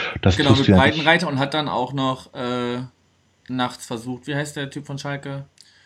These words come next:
Speaker 1: Ähm, den Christian Heidel, aber das, das war am, das war am Sonntag. Schalke hat Sonntag das Spiel gehabt und, ähm, der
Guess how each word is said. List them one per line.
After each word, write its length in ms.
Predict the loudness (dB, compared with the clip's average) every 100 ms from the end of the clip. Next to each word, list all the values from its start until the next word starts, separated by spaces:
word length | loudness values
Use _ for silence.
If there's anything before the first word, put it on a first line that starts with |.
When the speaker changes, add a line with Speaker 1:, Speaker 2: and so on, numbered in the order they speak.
| _ 4
Speaker 1:
Ähm, 340 | 6 8 6
den 420 | 6 8 6 4
Christian 380 | 0 2 4 6
Heidel, 300 | 6 6 4
aber 160 | 4 4
das, 180 | 2 -2 -2
das 200 | 0 2
war 120 | 2
am, 300 | 2 0 0
das 200 | -2 0
war 80 | 0
am 100 | 2
Sonntag. 560 | 2 2 0 -4 -8 -16 -18 -14 -12 -14 0
Schalke 360 | 2 4 4 4
hat 120 | 4
Sonntag 320 | 4 4 4
das 100 | 2
Spiel 240 | 0 2 4
gehabt 400 | 4 2 -2 -8
und, 420 | 0 4 4 2
ähm, 260 | 4 6 6
der 340 | 6 6 4